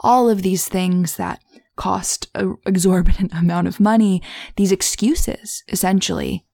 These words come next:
that I, I tell myself I have, I have to have money in order to do this. I have fallen into that trap so many times in my life, in my art life, and it is excuses,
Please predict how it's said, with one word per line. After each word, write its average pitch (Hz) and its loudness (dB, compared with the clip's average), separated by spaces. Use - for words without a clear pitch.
that 175 -4
I, 175 -4
I 180 -6
tell 190 -2
myself 185 -2
I 202 -6
have, 190 -4
I 190 -2
have 180 -4
to 180 -2
have 165 -2
money 160 -4
in 170 -4
order 165 -4
to 160 -8
do 85 -6
this. - -8
I 196 0
have 220 0
fallen 196 0
into 185 -2
that 175 -4
trap 165 -8
so 202 -2
many 214 2
times 185 -2
in 180 -2
my 165 -4
life, 190 -6
in 185 0
my 190 0
art - -8
life, - -10
and 202 2
it 208 2
is 190 2
excuses, - -8